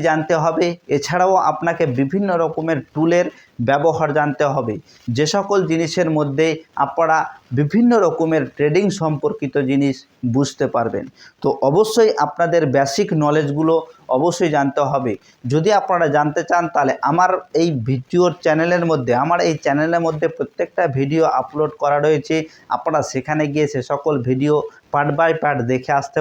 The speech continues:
পারেন, তারপরেই আপনারা এই ভিডিওটা দেখবেন। তো প্রথম যে কাজটা করতে হবে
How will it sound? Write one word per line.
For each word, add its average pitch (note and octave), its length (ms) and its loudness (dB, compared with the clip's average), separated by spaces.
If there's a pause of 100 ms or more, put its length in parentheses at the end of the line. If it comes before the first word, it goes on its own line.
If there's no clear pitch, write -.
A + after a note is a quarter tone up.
পারেন, D#3+ 240 0 (340)
তারপরেই C#3 460 0 (100)
আপনারা C#3 240 -2 (120)
এই B2+ 140 -2
ভিডিওটা C3 400 0 (540)
দেখবেন। B2+ 500 -2 (640)
তো G3 100 6 (360)
প্রথম F3+ 300 2 (120)
যে A3+ 80 4 (160)
কাজটা F3+ 300 0 (100)
করতে F#3 320 0
হবে F#3+ 180 2